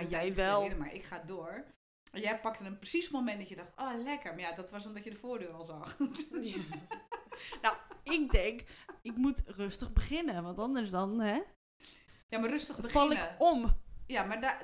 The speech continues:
Speaker 1: volgens mij zit hij dus daar. Eff-, ik ga, mijn theorie is de volgende, dus mag jij zeggen
Speaker 2: Oké.
Speaker 1: wat je ervan vindt?
Speaker 2: Oké.
Speaker 1: Mijn theorie is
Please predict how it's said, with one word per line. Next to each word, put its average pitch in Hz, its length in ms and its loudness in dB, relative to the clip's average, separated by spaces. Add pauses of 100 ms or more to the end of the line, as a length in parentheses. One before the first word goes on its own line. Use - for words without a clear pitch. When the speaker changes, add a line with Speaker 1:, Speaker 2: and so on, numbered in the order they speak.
(140)
Speaker 1:
volgens 294 300 -6
mij 294 200 2
zit 254 220 -6
hij 226 100 -8
dus 208 220 -6
daar. 143 320 -6 (100)
Eff-, - 180 -6 (280)
ik - 140 -4
ga, - 220 -4
mijn 262 280 2
theorie 247 420 -2
is 220 100 -10
de 202 80 -12
volgende, 170 460 -12
dus 170 160 -14
mag 220 180 -8
jij 254 120 -6
zeggen 233 280 -6
Speaker 2:
Oké. 190 120 -4
Speaker 1:
wat 190 100 -8
je 185 80 -12
ervan 156 320 -12
vindt? 117 360 -16
Speaker 2:
Oké. - 240 -14 (640)
Speaker 1:
Mijn 208 260 -2
theorie 226 520 -4
is 294 340 -8